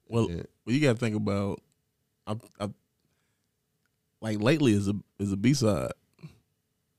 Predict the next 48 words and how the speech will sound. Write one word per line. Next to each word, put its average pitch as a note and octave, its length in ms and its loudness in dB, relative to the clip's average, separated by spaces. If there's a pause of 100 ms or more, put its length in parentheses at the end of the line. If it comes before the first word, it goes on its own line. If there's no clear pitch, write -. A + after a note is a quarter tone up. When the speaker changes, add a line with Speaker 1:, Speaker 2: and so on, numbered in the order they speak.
(680)
Speaker 2:
And G2 120 -6
that G#2 100 -4
might G#2 220 -4
be G#2+ 140 -2
the, G2 220 -2
that G2+ 220 -4
might G#2+ 220 -2
be G#2+ 80 -2
the A2 60 -2
only A2+ 200 -2
one. F#2+ 320 -4 (440)
Speaker 1:
Lately A#2 360 2
is G#2+ 160 2
a G#2 60 -2
B-side. G2+ 680 -4 (240)
Uh, A1 220 -16 (840)
Get B2+ 160 4
On A#2+ 200 2
Up A#2 180 4
is G2+ 140 2
a G2+ 40 -2
B-side. G2 680 -2 (560)
Uh, G2 440 -6 (600)
Speaker 2:
Yeah, F2 120 -6
see, F2+ 160 -10
them, F2 420 -6 (140)
now, G#2+ 280 0
now, A#2 160 0
you, B2+ 220 2
see, F2+ 180 -10
now G#2+ 160 2
that A#2+ 120 2
goes G#2 240 0
into F#2+ 260 -2
the, F2 240 0 (300)
Speaker 1:
Yeah, B2+ 180 4
I B2 40 4
mean, B2+ 260 6
Speaker 2:
the A2+ 80 -2
Speaker 1:
you C3 100 6
gotta C3 220 8
Speaker 2:
Casey A#2 200 2
and G#2 100 0
JoJo, G2+ 580 2
like, F#2+ 160 0
that's A2 240 0
a G2 40 -6
different, G2 680 -2